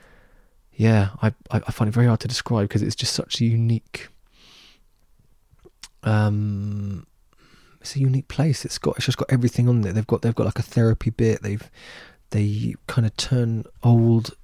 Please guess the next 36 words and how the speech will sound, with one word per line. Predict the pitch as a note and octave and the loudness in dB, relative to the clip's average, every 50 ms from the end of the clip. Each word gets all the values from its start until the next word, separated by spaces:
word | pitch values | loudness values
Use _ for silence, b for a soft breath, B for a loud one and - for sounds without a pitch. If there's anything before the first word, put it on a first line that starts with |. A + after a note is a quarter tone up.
| _ _ - - - | _ _ -20 -8 -4
disused | - A2+ - - A#2+ A2 G#2+ - | -4 -2 -2 -2 -2 -2 -2 -2
junk | - - A2+ A2 A2+ A2 - A#2 | 0 0 2 2 2 2 2 0
into, | A2 G#2+ - - G#2+ G#2 G#2 - - B B B B B B B B B B B B - | 0 0 0 0 0 0 0 -2 -8 B B B B B B B B B B B B -6
into | - A#2 G#2+ - - - - | -4 -4 -4 -4 -6 -2 2
art. | A2 G#2+ G2+ G#2 G#2 - - | 4 4 6 4 4 2 0
They | - G2+ | 0 0
hold, | G2 A2+ A#2 G#2+ G#2+ G2 | 2 2 0 0 2 2
um, | F2+ F#2+ F#2+ F#2+ G2 F2+ E2+ D2+ - - - - - - - | 2 2 2 0 0 -2 -4 -4 -6 -8 -10 -12 -12 -8 -6
events, | G2+ G#2 G#2 G#2 F#2+ - - - - - | 0 2 2 2 2 0 -4 -6 -8 -4
oh, | - G#2 G2+ - - | -2 -2 -2 -2 -2
well, | F#2+ F2+ G2 G2 - | -2 -2 -2 -4 -6
obviously | - G2+ G2 - - G2 | -8 -8 -8 -6 -6 -2
pre-covid, | - - F#2+ - - - G2 G2 G#2 F#2 - | 0 0 0 0 0 0 0 0 -2 -2 -2
but, | - G2+ - - B B B B B B B B B B B B B _ - | -2 -4 -4 -6 B B B B B B B B B B B B B _ -2
um, | - G2+ G2+ G2+ G2 F#2+ F#2+ F#2+ F#2+ F#2+ - - _ _ _ _ _ _ _ _ _ _ _ _ - - - - | 0 2 2 2 2 0 0 0 -2 -4 -4 -8 _ _ _ _ _ _ _ _ _ _ _ _ -14 -14 -8 -2
yeah, | - B2+ A#2 | 2 4 4
they, | G#2+ G#2+ | 4 4
yeah, | - B2+ A#2+ A2+ | 4 4 4 6
they | A2 | 6
hold | G#2+ A2 A2 G#2+ | 6 6 6 4
events | G2+ G#2 A#2+ B2 A#2+ A#2 - - - - - | 2 4 4 4 4 4 2 -2 -4 -4 0
where | - G#2+ G#2 G2 G#2 G#2 G2+ | 2 2 4 4 4 2 2
they | F#2+ G2+ G2+ | 2 2 2
let, | G#2 G2 - - _ - | 2 0 -2 -4 _ -6
you | - A#2 | -4 -2
know, | G#2 F#2 F2+ G2+ - - - | 0 0 0 -2 -2 -6 -4
young | - A#2 A2 G#2+ G#2 | 0 2 2 2 2
people | - - - - | 0 -2 -2 0
go | G#2 - G#2+ G#2 | 2 4 4 4
up | G#2 G#2 | 4 2
and | G#2 G#2 - | 2 2 2
play, | - - G#2+ G#2+ G#2 G#2 G#2+ G#2+ | 4 4 6 6 4 4 4 4
and | G2+ G2 | 2 2
they | G2+ G2 | 2 2
have, | F#2 F#2+ F#2+ F#2+ - - - - B B B B B B B B B B B B B B B B B B B B B B B B | 2 2 0 -2 -4 -10 -18 -18 B B B B B B B B B B B B B B B B B B B B B B B B
uh, | B B B B | B B B B